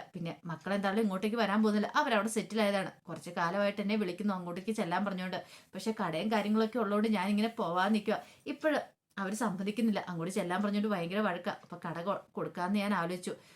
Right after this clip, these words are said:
അങ്ങനെ ഒന്ന് രണ്ട് പേരോട് പറയുകയും ചെയ്തു. കുറച്ച് പേരൊക്കെ വന്ന് നോക്കി, പക്ഷെ അവർക്കൊക്കെ ഇച്ചിരി വിലയെ കിട്ടണം. അതിനെനിക്ക് സമ്മതമല്ലെന്ന് പറഞ്ഞു.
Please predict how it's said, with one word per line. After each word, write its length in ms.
അങ്ങനെ 200
ഒന്ന് 160
രണ്ട് 140
പേരോട് 220
പറയുകയും 340
ചെയ്തു. 180
കുറച്ച് 340
പേരൊക്കെ 280
വന്ന് 180
നോക്കി, 280
പക്ഷെ 240
അവർക്കൊക്കെ 480
ഇച്ചിരി 280
വിലയെ 260
കിട്ടണം. 380
അതിനെനിക്ക് 400
സമ്മതമല്ലെന്ന് 600
പറഞ്ഞു. 260